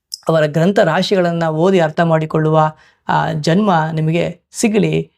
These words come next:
ಎಂಬುದು ನನ್ನ ಅಭಿಪ್ರಾಯ. ರಾಯರ ಗ್ರಂಥ ನಾನ್ ನೋಡಿದ್ದೇನೆ. ನಂಗೆ ಕಠೋಪನಿಷತ್ತು ಒಮ್ಮೆ ಓದ್ಬೇಕಾದ್ರೆ ನನಗೆ ಸಹಕಾರಿಯಾಗಿದ್ದು ರಾಘವೇಂದ್ರ ಸ್ವಾಮಿಗಳ ಖಂಡಾರ್ಥ.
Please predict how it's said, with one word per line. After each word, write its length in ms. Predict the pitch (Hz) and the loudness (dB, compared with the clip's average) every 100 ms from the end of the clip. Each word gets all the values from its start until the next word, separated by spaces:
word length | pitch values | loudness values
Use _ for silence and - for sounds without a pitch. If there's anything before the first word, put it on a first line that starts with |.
| _ 175 | _ -2
ಎಂಬುದು 360 | 170 180 170 | 2 2 0
ನನ್ನ 240 | 156 156 160 147 - | 0 -2 -2 -4 -4
ಅಭಿಪ್ರಾಯ. 500 | 156 156 - - - - _ _ _ _ _ _ _ 180 165 | -4 -2 -6 -10 -10 -14 _ _ _ _ _ _ _ -2 0
ರಾಯರ 420 | 196 302 320 285 247 196 | 2 2 2 2 2 0
ಗ್ರಂಥ 340 | 180 233 240 196 156 240 - - | 0 0 0 0 0 -2 -6 -8
ನಾನ್ 260 | 175 196 214 | -2 0 2
ನೋಡಿದ್ದೇನೆ. 520 | 185 170 151 - - _ 190 | 2 0 -4 -10 -16 _ -4
ನಂಗೆ 280 | 175 175 170 | 0 0 0
ಕಠೋಪನಿಷತ್ತು 800 | 170 233 240 220 - 185 185 170 | 2 0 2 0 2 0 0 0
ಒಮ್ಮೆ 220 | 170 160 | 0 0
ಓದ್ಬೇಕಾದ್ರೆ 880 | 160 185 170 160 160 175 - - _ _ _ _ _ _ - | 2 2 2 0 0 -2 -4 -10 _ _ _ _ _ _ -2
ನನಗೆ 300 | 185 208 202 | 2 4 4
ಸಹಕಾರಿಯಾಗಿದ್ದು 1080 | 185 175 196 190 180 165 156 160 156 156 - | 2 0 2 0 2 0 -4 -4 -4 -6 -4
ರಾಘವೇಂದ್ರ 360 | 170 170 180 165 | -2 0 0 -2
ಸ್ವಾಮಿಗಳ 420 | 165 156 156 151 | -2 -2 -2 -4
ಖಂಡಾರ್ಥ. 460 | 151 143 151 - | -6 -14 -16 -18